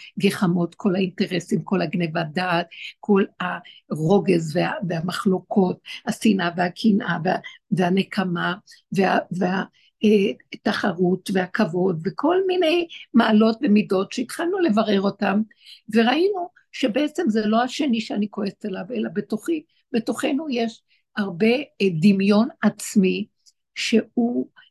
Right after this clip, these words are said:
אה, משליך את מציאותו על זולתו, וכל הזמן מבפנים החוצה, מ-, מהתודעה החיצונית של הדעת החוצה, אנחנו מתבלבלים ומסתבכים. אז הוא אומר לנו, אליהו,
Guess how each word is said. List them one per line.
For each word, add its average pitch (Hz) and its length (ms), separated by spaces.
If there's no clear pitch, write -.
אה, 202 100
משליך 220 640
את 208 140
מציאותו 196 640
על 185 100
זולתו, 175 680
וכל 208 440
הזמן 247 420
מבפנים 220 500
החוצה, 208 460
מ-, - 460
מהתודעה 214 540
החיצונית 240 600
של 202 160
הדעת 214 520
החוצה, - 540
אנחנו 196 580
מתבלבלים 180 720
ומסתבכים. - 680
אז 196 140
הוא 202 80
אומר 185 240
לנו, 208 280
אליהו, 165 300